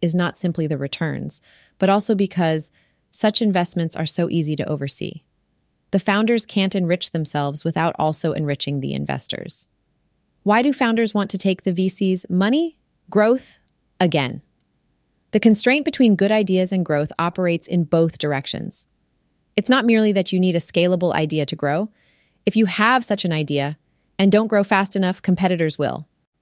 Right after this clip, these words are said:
Growing too slowly is particularly dangerous in a business with network effects, which the best startups usually have to some degree.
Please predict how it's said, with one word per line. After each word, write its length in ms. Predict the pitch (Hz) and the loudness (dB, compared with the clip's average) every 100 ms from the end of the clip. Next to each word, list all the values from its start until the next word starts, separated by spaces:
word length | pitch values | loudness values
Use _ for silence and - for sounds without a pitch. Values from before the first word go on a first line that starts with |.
| - | -8
Growing 320 | 175 175 170 | 2 2 2
too 140 | 160 175 | 0 -2
slowly 420 | - 151 147 143 | 0 0 2 0
is 120 | 147 | -2
particularly 680 | - 175 214 214 196 180 175 | -4 -2 0 2 2 2 2
dangerous 540 | 160 151 151 143 139 | 2 0 0 -2 -4
in 120 | - 165 | -4 -2
a 60 | |
business 400 | 151 147 160 147 | 0 -2 -2 -4
with 160 | 156 - | -6 -2
network 320 | 156 - 147 | -4 -4 -8
effects, 560 | 143 123 87 - - - _ _ _ _ - | -4 -4 -4 -8 -16 -18 _ _ _ _ -2
which 200 | 190 - | -2 0
the 80 | 196 | 0
best 260 | 202 208 | 0 0
startups 500 | - 202 180 156 - | 0 2 2 0 -4
usually 320 | 165 170 175 170 | -2 0 0 -2
have 380 | 160 143 151 - | 0 -2 -4 -8
to 100 | 160 | -4
some 220 | 160 156 | -2 -2
degree. 440 | 147 104 - 147 | -2 -6 -8 -10